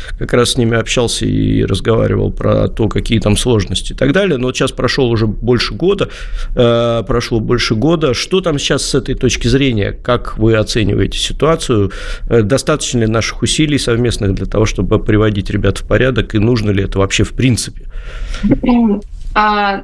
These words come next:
Speaker 2: Трофим, вы очень серьезную, глубокую тему щас, а, правда, поднимаете. А, ситуация очень сложная,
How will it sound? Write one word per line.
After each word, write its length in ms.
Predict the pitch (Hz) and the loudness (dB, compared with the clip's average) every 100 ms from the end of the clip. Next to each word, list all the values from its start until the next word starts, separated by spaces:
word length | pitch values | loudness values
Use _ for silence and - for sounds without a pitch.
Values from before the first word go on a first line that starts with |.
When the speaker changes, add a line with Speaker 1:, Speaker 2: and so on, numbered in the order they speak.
| - | -4
Speaker 2:
Трофим, 460 | 226 233 269 233 | -2 0 0 0
вы 180 | 202 240 | 0 0
очень 580 | - 269 247 202 196 185 | 2 0 0 -2 -2 -4
серьезную, 600 | - 220 247 254 208 196 | -4 0 2 2 0 -2
глубокую 500 | 196 220 302 - 220 | 0 0 0 0 -2
тему 300 | 208 214 185 | 0 2 2
щас, 500 | 175 190 175 - - - - | 0 -2 -2 -4 -10 -6 0
а, 460 | 190 190 185 180 - - - - - - | 2 2 0 -2 -6 -10 -4 -4 -2 -2
правда, 320 | 202 185 180 | 0 2 0
поднимаете. 920 | 175 180 202 226 220 185 175 - 170 170 - - - - - - - | -2 0 2 2 0 -2 -6 -6 -6 -6 -10 -8 -6 -4 -4 -4 -2
А, 480 | 202 202 202 202 202 - | 0 2 0 0 -4 -8
ситуация 560 | - - 311 359 359 262 | -10 -2 0 0 0 0
очень 340 | 294 269 202 | 0 -2 -6
сложная, 800 | - 220 208 185 175 165 - | -2 0 0 0 -4 -6 -6